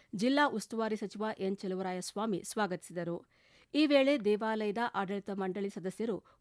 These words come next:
ಪೂರ್ಣ ಕುಂಭ ಸ್ವಾಗತ ನೀಡಿ ಬರಮಾಡಿಕೊಂಡರು. ಮುಖ್ಯಮಂತ್ರಿ ಸಿದ್ದರಾಮಯ್ಯ ಇಂದು ವಿಜಯನಗರ ಜಿಲ್ಲಾ ಪ್ರವಾಸ ಕೈಗೊಂಡಿದ್ದಾರೆ. ಕೂಡ್ಲಿಗಿಯಲ್ಲಿ ಎಪ್ಪತ್ನಾಲ್ಕು ಕೆರೆಗಳಿಗೆ ನೀರು ತುಂಬಿಸುವ ಯೋಜನೆಗಳ ಲೋಕಾರ್ಪಣೆ ಹಾಗೂ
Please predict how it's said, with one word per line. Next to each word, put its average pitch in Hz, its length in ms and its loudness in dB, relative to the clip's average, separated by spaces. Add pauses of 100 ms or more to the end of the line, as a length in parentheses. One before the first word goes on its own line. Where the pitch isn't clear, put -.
ಪೂರ್ಣ 311 300 4
ಕುಂಭ 214 360 -2
ಸ್ವಾಗತ 190 460 -4
ನೀಡಿ 190 380 -4 (100)
ಬರಮಾಡಿಕೊಂಡರು. 175 1040 -6 (1300)
ಮುಖ್ಯಮಂತ್ರಿ 311 680 4
ಸಿದ್ದರಾಮಯ್ಯ 220 720 0 (160)
ಇಂದು 196 340 2
ವಿಜಯನಗರ 190 680 0
ಜಿಲ್ಲಾ 190 360 0
ಪ್ರವಾಸ 180 480 -4
ಕೈಗೊಂಡಿದ್ದಾರೆ. 170 840 -4 (440)
ಕೂಡ್ಲಿಗಿಯಲ್ಲಿ 208 760 2
ಎಪ್ಪತ್ನಾಲ್ಕು 214 920 -4
ಕೆರೆಗಳಿಗೆ 196 500 -2
ನೀರು 220 280 0
ತುಂಬಿಸುವ 190 440 -2
ಯೋಜನೆಗಳ 185 540 -2 (100)
ಲೋಕಾರ್ಪಣೆ 196 640 -4
ಹಾಗೂ 196 460 -4